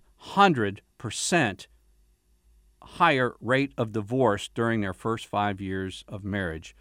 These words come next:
than couples taking a weekend of prep training. Uh, don't rub your eyes thinking I just made some kind of boo-boo here. Yes, five hundred percent higher rate of divorce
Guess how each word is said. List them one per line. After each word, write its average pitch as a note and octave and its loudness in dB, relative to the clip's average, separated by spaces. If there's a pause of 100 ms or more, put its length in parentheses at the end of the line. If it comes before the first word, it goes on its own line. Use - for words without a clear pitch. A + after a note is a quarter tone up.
(480)
than G#2+ -4
couples A2+ -4
taking G2+ -6
a E2 -8
weekend F2 -6 (420)
of F#2+ -12
prep F2+ -4 (200)
training. F#2 -8 (720)
Uh, G2 -8
don't A#2+ 0 (300)
rub B2 4
your C#3 6
eyes G#2 6
thinking G#2 -4
I G2+ -2
just G#2+ -6
made G#2+ 0
some G#2+ -2
kind G#2+ 0
of G2+ -4
boo-boo G#2+ -2
here. E2+ -6 (140)
Yes, G#2 -2 (360)
five D3 4 (260)
hundred B2+ 0 (300)
percent G#2+ -4 (1500)
higher D3+ 4
rate C3 4
of C3 0
divorce A#2+ -2